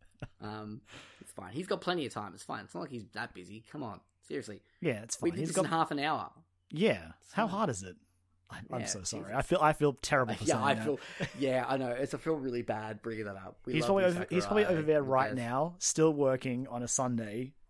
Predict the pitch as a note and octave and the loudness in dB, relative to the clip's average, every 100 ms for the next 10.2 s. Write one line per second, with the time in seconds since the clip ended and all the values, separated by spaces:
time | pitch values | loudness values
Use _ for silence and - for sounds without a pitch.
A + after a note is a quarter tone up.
0 | _ - C3 B2 A#2+ C3+ A2+ G#2+ A2+ G#2 | _ -8 -4 -2 -2 0 -2 -2 -6 -6
1 | - - _ _ _ _ _ - C#3 G#2 | -8 -18 _ _ _ _ _ -6 -6 -6
2 | G#2+ D3 C#3 A#2+ C3+ A2+ - A#2 A2+ A2 | -4 -2 -2 -6 -6 -6 -8 -10 -6 -6
3 | G#2 G#2 G2+ F2+ F#2 A#2 - _ _ _ | -6 -8 -8 -10 -12 -12 -16 _ _ _
4 | _ _ _ - G2+ A2 G#2 - _ _ | _ _ _ -16 -12 -10 -12 -14 _ _
5 | - A2 A2 F#2+ - G2 F#2 - _ _ | -8 -6 -6 -10 -12 -12 -12 -18 _ _
6 | B2+ - D3+ C3+ C3+ A#2+ - - C3+ A#2 | -10 -2 0 0 -4 -8 -10 -6 -4 -4
7 | A#2+ - B2+ B2+ B2 A2+ G2+ G#2 G2 - | -6 -6 -4 -4 -4 -6 -8 -8 -10 -12
8 | - - - _ _ _ _ _ - G#2 | -18 -18 -20 _ _ _ _ _ -12 -10
9 | G#2+ G2+ G2+ G2 - - G#2 A2 G#2 F#2+ | -8 -10 -12 -14 -18 -20 -10 -8 -8 -12
10 | F#2+ - | -16 -18